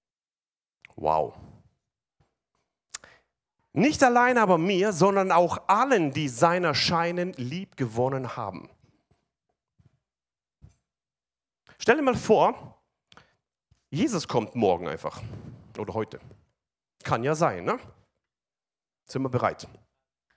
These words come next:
Sind wir alle im Himmel? Cool, oder? Und dann wird strahlender Freude aufgerufen.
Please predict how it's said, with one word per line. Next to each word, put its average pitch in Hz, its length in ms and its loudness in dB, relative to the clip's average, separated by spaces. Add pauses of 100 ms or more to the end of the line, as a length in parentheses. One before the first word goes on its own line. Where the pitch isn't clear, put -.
(240)
Sind 123 140 -4
wir 123 100 4
alle 120 140 4
im 101 60 -4
Himmel? 185 320 0 (2500)
Cool, 127 140 2
oder? 156 180 2 (1080)
Und 127 160 0
dann 170 220 4
wird 160 140 2
strahlender 139 380 4
Freude 139 300 2
aufgerufen. 104 600 -2